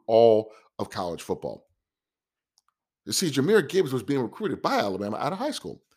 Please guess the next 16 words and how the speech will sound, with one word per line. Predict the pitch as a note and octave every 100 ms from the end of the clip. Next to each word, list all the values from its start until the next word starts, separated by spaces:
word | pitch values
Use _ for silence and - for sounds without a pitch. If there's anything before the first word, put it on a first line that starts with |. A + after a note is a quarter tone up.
| _ _ -
But | C#3+
the |
thing | C3 G#3 G#3
is, | E3+
Jahmyr | D#3 C#3+
Gibbs | - D4 A3+ - - _ _ _ _ F#2
wouldn't | G2 D3+ G3 F3+
have | C#3+ D3+ C#3
been | B2+
able | B2+ A#2
to | -
play | - D3 B2
right | F#2+ F2
away | E2+ D#2+ D2+
at |
Alabama. | C#2 A#1 - - -